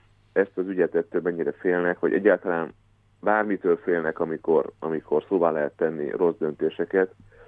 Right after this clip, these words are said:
ö, ez, ez erről szól. Tehát, ö, választás előtt egy nappal nehogy már az legyen az utolsó, ö, impulzus, ami elérje a szavazókat, hogy itt valami nincs rendben.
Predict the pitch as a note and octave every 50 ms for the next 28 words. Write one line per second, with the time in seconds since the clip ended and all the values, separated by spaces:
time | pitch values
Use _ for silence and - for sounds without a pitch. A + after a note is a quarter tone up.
0 | - - _ _ _ _ - - - F2 F#2 F#2 F2+ F2+ D#2 - _ _ _ _
1 | _ - - G2 - F2 G#2 A2+ G2 F2+ E2+ E2+ E2+ - - - E2 B1 G1+ -
2 | - - D#2+ D2+ E2+ - - E2 A#1+ G#1+ - - - - - - - - - -
3 | _ _ - - A#2 A2+ G#2 F#2+ - - E2 D#2+ - - G2 F#2 E2 E2 - D#2+
4 | D#2+ D#2+ D#2+ E2+ G2+ - - - F2+ F2+ F2+ F#2 - - - - _ - - -
5 | - F#2+ F#2 F2+ E2+ D#2+ E2 F2 E2+ E2 D#2+ F2 F2+ F2 E2+ E2 E2 F2 F#2 -
6 | - D#2+ D#2 - - E2 D#2 D2+ D2 - _ _ _ _ _ - - - - -
7 | - - _ _ _ _ - - _ _ _ _ - E2 E2 D#2 D#2 D#2 D#2+ D#2+
8 | D#2 D2 - - - - - - - - - - - - - - - - G2 G2+
9 | - - F2 D#2 D#2 E2 - - E2 E2+ F2 D#2+ D#2 C#2+ C2+ B1+ - D#2 E2 F2+
10 | F#2+ G#2 G2+ F#2+ - G2 - F#2 E2+ E2+ - - F#2 F2 E2 E2 E2 E2+ D#2+ D#2
11 | - - C2+ C2 F2 - - A2+